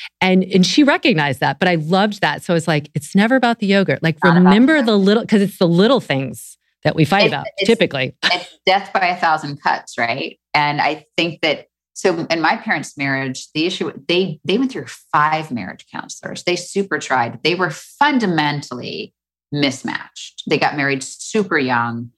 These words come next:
Speaker 2: and there was just, like, a fundamental issue. So it was yogurt every day. It was, like, those things every day. But I th-,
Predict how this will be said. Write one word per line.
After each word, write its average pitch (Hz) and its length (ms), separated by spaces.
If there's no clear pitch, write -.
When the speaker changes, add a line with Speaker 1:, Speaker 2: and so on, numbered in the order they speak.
Speaker 2:
and 135 480
there 165 240
was 165 100
just, 160 120
like, 160 100
a 151 60
fundamental 156 760
issue. 156 420
So 160 280
it 147 100
was 160 200
yogurt 170 680
every 147 340
day. - 440
It 156 60
was, 147 200
like, 139 200
those 151 240
things 139 300
every 143 380
day. 135 440
But 185 480
I 175 120
th-, - 100